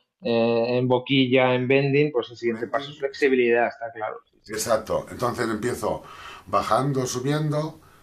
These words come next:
Speaker 2: luego todo el rato subiendo y cada vez más armónicos.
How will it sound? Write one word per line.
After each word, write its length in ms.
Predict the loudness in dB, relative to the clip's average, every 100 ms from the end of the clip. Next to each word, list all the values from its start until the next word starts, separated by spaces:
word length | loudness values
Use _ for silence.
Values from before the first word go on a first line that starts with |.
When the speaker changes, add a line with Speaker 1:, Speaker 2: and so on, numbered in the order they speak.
| _ -6
Speaker 2:
luego 540 | -2 0 0 -2 -10 -6
todo 240 | 0 0
el 60 | 0
rato 180 | -2 -4
subiendo 540 | -4 2 2 2 -2
y 40 |
cada 180 | 0 0
vez 260 | -2 -8 -8
más 180 | -4 -2
armónicos. 720 | -2 -4 -4 -6 -6 -8